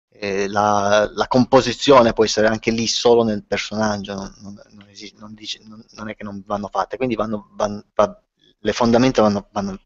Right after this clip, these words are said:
vanno studiate tutte. Eh, in anatomia, eh, eh, eh, per prospettiva di nuovo, insomma,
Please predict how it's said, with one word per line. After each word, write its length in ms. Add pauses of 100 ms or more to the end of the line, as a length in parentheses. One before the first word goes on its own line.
vanno 160
studiate 360
tutte. 360 (540)
Eh, 240 (280)
in 140
anatomia, 1000 (480)
eh, 180 (160)
eh, 160 (760)
eh, 180 (180)
per 140
prospettiva 640
di 80
nuovo, 640
insomma, 280